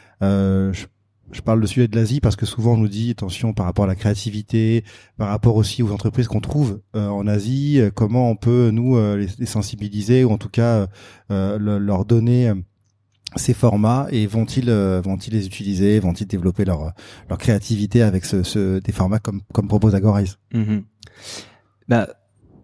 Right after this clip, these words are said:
Speaker 2: En toute transparence, on n'a pas vraiment fait d'études de marché. Euh, ça a été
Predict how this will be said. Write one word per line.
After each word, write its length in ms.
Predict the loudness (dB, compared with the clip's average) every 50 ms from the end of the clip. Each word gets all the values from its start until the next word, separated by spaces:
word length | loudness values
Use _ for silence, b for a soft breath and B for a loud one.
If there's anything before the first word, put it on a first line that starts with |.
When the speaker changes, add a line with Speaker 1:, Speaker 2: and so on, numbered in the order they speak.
| _ _ _ -4
Speaker 2:
En 300 | -2 0 0 0 -2 -4
toute 320 | -4 -6 -8 -10 -8 -8
transparence, 540 | -6 -4 -2 -2 0 0 0 0 0 -2 -2
on 80 | -2 -2
n'a 360 | -2 -2 -2 -4 -4 -4 -6
pas 240 | -2 0 2 2 4
vraiment 300 | 4 2 2 2 0 0
fait 160 | 0 -2 0
d'études 300 | 0 0 -2 -2 -2 0
de 80 | 2 2
marché. 420 | 2 2 0 0 0 0 0 -2 -8 -12 -8
Euh, 480 | -6 -4 -4 -2 -2 -2 -2 -2 -2 -2
ça 160 | 0 0 0
a 20 |
été 380 | 0 2 2 4 4 4 4